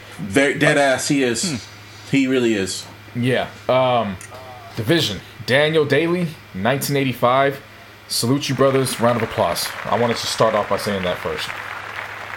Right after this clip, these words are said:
Speaker 3: Because a muse in her feelings.
Speaker 1: Mm.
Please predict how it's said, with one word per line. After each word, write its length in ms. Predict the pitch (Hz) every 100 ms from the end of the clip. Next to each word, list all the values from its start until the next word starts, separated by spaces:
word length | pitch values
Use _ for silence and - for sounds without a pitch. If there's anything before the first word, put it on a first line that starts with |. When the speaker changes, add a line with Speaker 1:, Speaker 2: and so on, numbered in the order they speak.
| - - -
Speaker 3:
Because 460 | 113 - 120 110 -
a 100 | 110 98
muse 480 | 104 156 196 185 -
in 140 | 131
her 220 | 107 127
feelings. 600 | 139 - 113 85 180 - - - - - - - - - - - - - - - - - -
Speaker 1:
Mm. 400 | 104 110 113 95